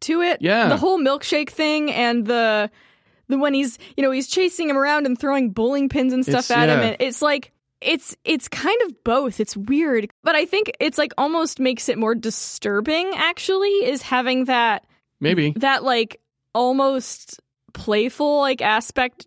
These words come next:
Speaker 1: to how Daniel Day-Lewis's character is, like, behaving. And, like, I, I, to me, it's like, it, it definitely felt disturbing.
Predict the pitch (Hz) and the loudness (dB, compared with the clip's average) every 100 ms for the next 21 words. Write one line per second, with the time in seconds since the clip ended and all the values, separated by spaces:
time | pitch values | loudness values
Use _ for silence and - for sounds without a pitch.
0 | - 269 262 254 - 214 220 220 208 190 | -6 -2 0 0 0 0 2 2 0 -2
1 | 208 208 208 208 196 196 - 196 - 196 | -2 0 0 0 0 -2 -4 -10 -6 -4
2 | 202 196 202 190 - 185 185 185 208 220 | -2 -2 -2 -6 -8 -8 -4 -4 -2 0
3 | 226 220 208 190 185 - - _ _ - | 0 -2 -2 -4 -6 -10 -20 _ _ -4
4 | 254 - - 277 - - 339 370 571 539 | -2 -2 0 -2 -2 -2 0 2 2 0
5 | 403 359 285 254 - - 233 302 381 440 | 0 0 0 -4 -6 -4 0 0 0 0
6 | 370 - 294 226 226 - - 220 233 220 | 0 0 0 0 -2 -4 -4 -2 0 -2
7 | 175 - 220 | -4 -8 -14